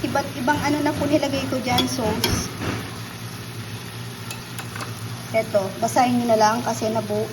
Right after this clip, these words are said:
nabubuhol yung dila ko. <laughs> Ayan. Ayan. Basahin nyo na lang kasi nakakaano ng dila. Tapos,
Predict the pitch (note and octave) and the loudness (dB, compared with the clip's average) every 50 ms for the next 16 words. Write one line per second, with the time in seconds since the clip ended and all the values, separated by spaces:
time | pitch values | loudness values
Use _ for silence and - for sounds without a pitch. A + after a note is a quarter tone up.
0 | - - A3+ A#3 A#3 A3+ G#3 G#3+ A3 A3+ G#3+ G#3+ A3+ G#3 A#3 A3 G#3+ G#3+ G#3+ G#3+ | -4 -2 2 2 2 2 2 0 -2 -2 -2 -2 -2 -2 -2 -2 0 0 0 0
1 | G#3+ G#3 G3+ G3 G#3 G3 G3 G3 G3 F#3+ - - - - - - - - - - | 0 -2 -2 -4 -4 -4 -2 0 0 0 0 0 -2 -2 -2 -4 -6 -8 -12 -12
2 | - - - - - - - - - - - - - - G#4+ A#4 A4+ G#4+ F#4+ E4+ | -12 -12 -12 -12 -12 -12 -12 -12 -12 -12 -12 -8 -4 -2 0 2 4 6 6 6
3 | D#4 - - - - A3 G3+ F#3+ G#3 G#3+ - - - - - - - - B3+ C4 | 4 4 0 -4 -2 0 0 0 0 -2 -2 -6 -10 -10 -10 -10 -10 -8 -6 -6
4 | C4+ C4+ C#4 C#4 - C#4 C4 - - - - - - - - F3 E3+ F3 E3+ F3 | -4 -4 -4 -4 -4 -4 -6 -6 -8 -10 -10 -10 -10 -8 -4 -4 -2 -2 -2 -2
5 | F3+ F3+ - - - - - - - - - - - - - G#3+ G#3 - A3+ G#3+ | -2 -4 -4 -6 -10 -10 -10 -10 -10 -10 -10 -10 -8 -2 -2 0 0 2 2 2
6 | G#3 A3 G#3+ A3 G#3+ G#3+ G#3 G#3 G#3 G#3 A3 A#3 A3 G#3+ - - A3+ G#3 G#3 G#3+ | 4 4 2 2 2 2 2 2 2 0 0 -2 -2 -4 -4 0 2 2 4 4
7 | A3 - - A3+ G#3+ - A3 G#3 G3 - G#3 G3+ F#3+ F#3 F#3+ G3 G3+ G3 G3+ G#3 | 2 0 -2 -4 -4 -2 -2 -2 -2 0 -2 -2 -2 -2 -2 -2 -2 -2 -2 -2
8 | G#3 G#3 G3+ F#3+ G3 F#3+ G3 F#3+ G3 F#3+ G3+ G#3 C4 - - - - - - - | -2 -2 -2 -2 -2 -2 -2 -2 -2 -2 -2 -2 -4 -4 -6 -8 -8 -8 -8 -8
9 | - - - - - - - - - - - - - - - - - - - - | -8 -8 -10 -8 -8 -8 -8 -8 -8 -8 -8 -10 -8 -8 -8 -8 -8 -8 -10 -10
10 | - - - - - - - - - - - - - - - - - - - - | -6 -4 -2 0 0 -2 -2 -4 -6 -8 -8 -8 -10 -10 -10 -8 -8 -6 -6 -6
11 | - - - - - - G#3+ G#3 G#3+ - G#3+ G#3+ G#3 G#3 G#3+ A3 A3+ B3 C4 C#4 | -8 -8 -10 -8 -4 0 0 0 0 -2 -2 -2 2 4 4 6 6 4 2 0
12 | D4 | -2